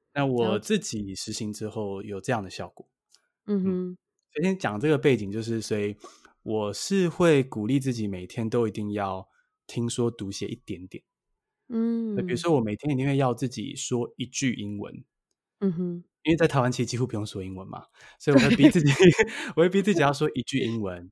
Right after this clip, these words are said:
Speaker 2: <laughs> 嗯哼。
Speaker 1: 然后，呃，但其实常常就会，它就会衍生成一段今天的心情抒发，这样。但是你的，
Speaker 2: 哦。
Speaker 1: 给自己的要求就是一句，这样。
Speaker 2: 了解。嗯哼。
Speaker 1: 然后，呃，还有读，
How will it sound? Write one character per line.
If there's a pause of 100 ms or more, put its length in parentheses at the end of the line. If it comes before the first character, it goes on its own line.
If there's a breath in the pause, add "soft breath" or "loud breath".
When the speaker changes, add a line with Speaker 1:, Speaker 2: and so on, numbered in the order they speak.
(100)
Speaker 2:
<laughs>
嗯
哼。
Speaker 1:
然
后， (520)
呃，
但
其
实
常
常
就
会，
它
就
会
衍
生
成
一
段 (760)
今
天
的
心
情
抒
发，
这
样。 (440)
但
是
你
的，
Speaker 2:
哦。
Speaker 1:
给
自
己
的
要
求
就
是
一
句， (600)
这
样。
Speaker 2:
了
解。
嗯 (340)
哼。
Speaker 1:
然
后， (180)
呃， (460)
还
有
读，